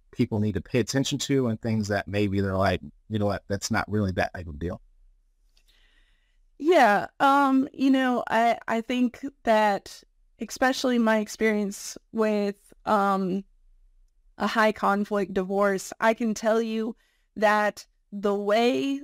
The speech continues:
Speaker 2: you speak about the other parent when they are not around, um,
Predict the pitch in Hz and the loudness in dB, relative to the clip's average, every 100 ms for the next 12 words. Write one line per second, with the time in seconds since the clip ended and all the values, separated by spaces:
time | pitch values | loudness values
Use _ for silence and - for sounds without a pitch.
0 | - - 220 226 - - - 220 240 - | -10 -6 -2 -2 -2 -8 -4 -2 -2 -6
1 | - - 208 202 208 196 - 208 208 175 | -6 -2 2 4 2 0 -10 -4 0 2
2 | 220 214 - 214 208 202 196 - - _ | 0 -2 -2 0 0 -2 -4 -8 -20 _
3 | - 214 220 220 214 220 - 208 220 214 | -6 -2 0 0 0 -2 -4 -2 0 0
4 | 214 - 214 208 208 208 - 214 190 190 | -2 -2 0 2 0 0 0 0 0 0
5 | 190 190 202 - _ _ _ - 202 196 | -2 -4 -8 -14 _ _ _ -4 -2 -2
6 | 196 | -4